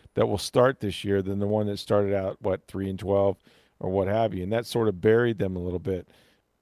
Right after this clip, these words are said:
Yeah, I mean, look, I, I,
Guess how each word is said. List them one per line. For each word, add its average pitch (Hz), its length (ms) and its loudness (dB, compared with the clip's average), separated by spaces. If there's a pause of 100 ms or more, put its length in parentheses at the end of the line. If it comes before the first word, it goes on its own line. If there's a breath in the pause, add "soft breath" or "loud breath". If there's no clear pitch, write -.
(100)
Yeah, 110 320 -8
I 90 100 -10
mean, 107 280 -4 (720)
look, 120 240 6
I, 120 220 2 (500)
I, 117 200 0